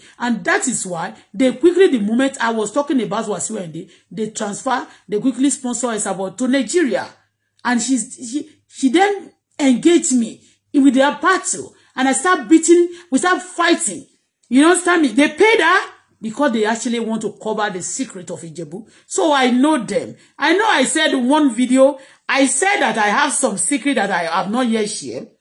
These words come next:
It's about Ijebu now. It's about Ijebu. The one I shared yesterday, what did you do about it? I've talked about Ajale.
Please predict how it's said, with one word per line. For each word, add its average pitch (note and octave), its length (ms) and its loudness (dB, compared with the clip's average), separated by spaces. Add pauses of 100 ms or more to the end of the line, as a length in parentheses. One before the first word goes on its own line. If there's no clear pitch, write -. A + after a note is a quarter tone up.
(600)
It's F4+ 200 6
about F#4 380 2
Ijebu B3 400 2
now. A#3 400 0 (1300)
It's C#4+ 160 2
about F4+ 200 2
Ijebu. A#3+ 380 2
The E4 80 8
one G4 180 4
I C4+ 120 4
shared D4 260 2
yesterday, B3 300 2
what C4+ 180 2
did A3+ 120 -4
you A#3 60 -4
do G#3+ 200 -4
about F3 380 -4
it? - 160 -16 (580)
I've D4 260 0
talked G4 200 2
about C4 280 2
Ajale. F#3+ 560 -4